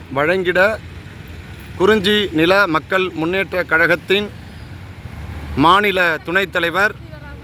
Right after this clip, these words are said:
வெங்கடேசன் அவர்களும், ராஜி, மாநில நிர்வாகி ராஜி அவர்களும், வ-, மகளிரணி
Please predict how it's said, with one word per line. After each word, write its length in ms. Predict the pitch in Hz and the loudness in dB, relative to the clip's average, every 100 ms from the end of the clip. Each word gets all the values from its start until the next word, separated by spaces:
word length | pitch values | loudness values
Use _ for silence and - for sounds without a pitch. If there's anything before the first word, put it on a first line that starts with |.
| - - - - - - - - | -16 -14 -14 -14 -16 -14 -12 -2
வெங்கடேசன் 720 | 151 185 208 214 - 180 165 - 131 | 2 4 4 2 0 -2 -4 -8 -8
அவர்களும், 540 | 147 160 156 175 214 196 | -4 0 0 -2 -4 -6
ராஜி, 540 | 151 160 202 175 202 165 143 - - - - - | 0 4 4 2 -4 -4 -6 -12 -16 -14 -14 -8
மாநில 640 | 131 170 190 180 175 151 127 | -2 2 2 4 4 2 -2
நிர்வாகி 640 | 143 165 180 175 160 156 147 | -4 0 0 0 0 -2 0
ராஜி 340 | 143 175 160 175 | 2 2 2 4
அவர்களும், 520 | 156 151 170 202 151 | 4 4 2 0 -2
வ-, 120 | 151 - - | -4 -6 -2
மகளிரணி 580 | 143 165 185 170 156 139 | 0 4 6 6 4 0